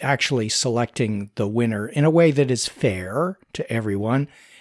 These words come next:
And given that not everyone listens to every episode or listens to every episode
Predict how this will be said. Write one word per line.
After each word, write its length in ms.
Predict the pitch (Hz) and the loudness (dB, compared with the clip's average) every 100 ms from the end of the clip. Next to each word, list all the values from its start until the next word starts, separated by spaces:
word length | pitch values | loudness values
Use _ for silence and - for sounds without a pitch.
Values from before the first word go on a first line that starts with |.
| - | -4
And 280 | 143 139 131 | 2 2 4
given 260 | 165 180 160 | 4 4 4
that 180 | 139 | 4
not 240 | 131 139 139 | 4 4 4
everyone 500 | 131 135 127 123 120 | 4 2 2 0 0
listens 680 | 110 123 - 127 113 101 - | 0 0 2 0 0 -2 -6
to 140 | 123 | -2
every 300 | 123 113 104 | -2 -2 -2
episode 720 | 117 - 135 - 127 120 120 | -4 -2 -4 -2 0 2 2
or 220 | 113 107 | 0 0
listens 380 | 110 113 123 113 | -2 -2 -2 -2
to 120 | - 123 | -6 -6
every 300 | 117 117 107 | -4 -4 -4
episode 720 | 107 120 - 120 110 107 | -4 -4 -2 -2 -2 -2